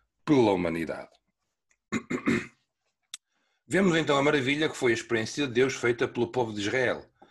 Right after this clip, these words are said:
da qual dá testemunho a Bíblia. Tal experiência histórica permanece hoje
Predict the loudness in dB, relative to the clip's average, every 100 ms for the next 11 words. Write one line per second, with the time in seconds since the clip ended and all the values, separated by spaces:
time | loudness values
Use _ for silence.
0 | _ _ -4 -4 2 2 4 2 0 -4
1 | -4 -2 -2 0 0 0 -4 -14 -18 _
2 | _ -6 0 2 0 -2 -2 0 -2 2
3 | 2 4 0 -2 -6 -8 -20 _ _ _
4 | _ 0 2 4 4 2 2 2 4 2
5 | -2 -12